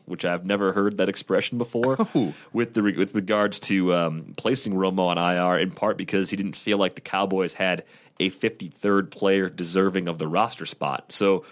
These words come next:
Speaker 2: That's a little hard to believe
Speaker 1: throwing,
Speaker 2: for me.
Speaker 1: throwing circumcision out of the mix and focusing solely on the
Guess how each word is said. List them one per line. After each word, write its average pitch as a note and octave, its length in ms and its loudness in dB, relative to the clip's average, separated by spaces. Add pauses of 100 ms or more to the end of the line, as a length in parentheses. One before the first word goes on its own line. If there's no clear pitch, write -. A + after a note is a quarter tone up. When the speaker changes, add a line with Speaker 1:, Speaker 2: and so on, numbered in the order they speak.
(840)
Speaker 2:
That's E3 200 2
a G#2+ 40 2
little F2+ 220 2
hard E2+ 200 0
to D#2 40 -8
believe E2+ 280 -4
Speaker 1:
throwing, F3+ 200 0
Speaker 2:
for F2+ 60 -4
me. F#2+ 40 -6
Speaker 1:
throwing F#3+ 280 0
circumcision C3 760 2
out G2 200 2
of F2+ 60 -2
the F2+ 60 -2
mix F2 480 0
and F2+ 320 0
focusing G2+ 680 -2
solely A2 420 2
on F2 480 -2 (200)
the D#2+ 180 -8